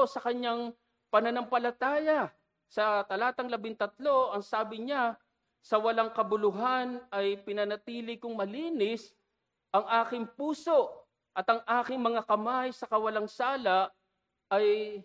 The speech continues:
hinuhugasan ko." Napakaganda ng paglalarawan ng salmista sa kanyang sarili. Ipinakita diyan na namuhay siya sa katwiran. Ipinakita diyan na kung siya man ay nagkakasala,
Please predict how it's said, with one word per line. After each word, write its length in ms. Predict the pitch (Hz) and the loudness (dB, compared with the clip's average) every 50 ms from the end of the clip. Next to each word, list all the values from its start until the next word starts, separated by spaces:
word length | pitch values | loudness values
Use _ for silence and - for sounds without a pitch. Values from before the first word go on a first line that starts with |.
| - - | -2 0
hinuhugasan 800 | 302 220 220 226 226 220 226 214 185 233 220 214 - - 214 220 214 - | 0 0 2 0 0 0 -2 0 0 0 0 0 -2 -4 -4 -4 -6 -6
ko." 480 | - 294 330 277 180 - - - _ _ _ _ _ _ _ _ _ _ _ _ _ _ _ _ _ _ _ _ _ _ _ _ _ _ _ _ _ _ _ _ _ _ _ | -4 -2 0 0 -2 -4 -6 -16 _ _ _ _ _ _ _ _ _ _ _ _ _ _ _ _ _ _ _ _ _ _ _ _ _ _ _ _ _ _ _ _ _ _ _
Napakaganda 560 | - 254 302 - 262 247 247 233 403 269 214 | -8 -6 -2 0 0 0 2 2 0 0 0
ng 160 | 233 240 233 - | -2 -2 -2 -4
paglalarawan 640 | 240 233 233 240 233 233 226 233 240 247 240 247 240 240 | -4 -2 -2 -2 0 0 2 4 4 4 2 2 0 -2
ng 40 | 233 | -2
salmista 420 | - 240 240 240 254 262 240 - 247 220 | -4 -4 -4 -6 -12 -12 -10 -10 -8 -6
sa 80 | - 262 | -6 -6
kanyang 320 | - 254 254 254 254 254 | -6 -6 -6 -4 -6 -6
sarili. 640 | - - 247 220 269 302 320 330 311 302 294 247 190 - _ _ _ _ _ | -6 -6 -8 -6 -6 -10 -10 -10 -8 -4 -4 -4 -4 -6 _ _ _ _ _
Ipinakita 640 | _ 208 226 240 254 247 247 - 269 277 262 247 262 | _ -8 -6 -4 -2 -4 -4 -4 -4 -8 -4 -4 -6
diyan 320 | 220 208 262 269 277 277 269 | 0 2 2 2 2 0 0
na 140 | 254 247 247 247 | 0 0 -2 -2
namuhay 560 | 247 240 233 233 240 269 269 262 262 277 269 262 | -2 -2 -4 -4 -2 2 4 4 4 4 2 -2
siya 320 | 254 - - 254 247 247 | -6 -4 -2 -2 -2 0
sa 400 | - 269 233 240 240 247 247 - | 0 2 2 4 4 2 0 0
katwiran. 800 | _ 254 247 - - 262 294 302 320 320 320 311 302 254 202 147 - _ _ _ _ _ _ _ _ - | _ -2 -2 -2 -6 -12 -10 -8 -2 2 2 4 4 2 -2 -6 -8 _ _ _ _ _ _ _ _ -10
Ipinakita 560 | 190 - 262 254 254 247 254 269 269 - 262 | -8 -6 -2 -4 -2 -4 -4 -8 -2 -2 -4
diyan 480 | 240 202 233 254 269 285 277 285 262 | -2 0 0 0 0 0 -2 -2 -2
na 160 | 247 240 233 233 | -2 -2 -2 -2
kung 80 | 240 | -4
siya 160 | 233 - 262 | -4 -4 -4
man 240 | 233 240 254 262 262 | -2 0 0 -2 0
ay 80 | 254 247 240 | -2 -6 -6
nagkakasala, 1040 | 240 233 240 220 214 - 220 208 208 208 - 247 254 294 311 294 262 214 226 240 - | -6 -4 -2 -2 -2 -2 -2 -2 -4 -2 -2 -4 -2 -2 0 2 2 2 2 2 0